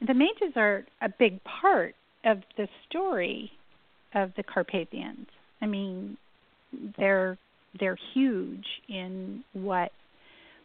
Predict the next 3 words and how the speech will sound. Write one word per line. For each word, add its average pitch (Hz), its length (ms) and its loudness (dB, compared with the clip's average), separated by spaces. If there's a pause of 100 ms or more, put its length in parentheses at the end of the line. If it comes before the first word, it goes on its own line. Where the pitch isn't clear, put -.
(280)
transpires 190 1040 4 (120)
with 180 220 -2 (140)
them 175 420 -4